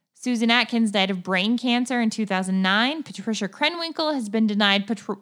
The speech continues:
parole fourteen times and is now the longest incarcerated female inmate in California. Leslie Van Houten has been denied parole twenty-two times,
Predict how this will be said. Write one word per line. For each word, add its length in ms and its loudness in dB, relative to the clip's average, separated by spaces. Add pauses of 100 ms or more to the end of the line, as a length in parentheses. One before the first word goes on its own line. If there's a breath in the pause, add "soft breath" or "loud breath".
parole 420 2
fourteen 640 -4
times 640 2
and 160 -4
is 140 0
now 260 2
the 160 -4
longest 640 0
incarcerated 800 0
female 460 2
inmate 340 2
in 100 -2
California. 760 -2 (840)
Leslie 400 0
Van 240 4
Houten 360 0
has 180 -2
been 200 2
denied 380 4
parole 340 2
twenty-two 600 0
times, 640 0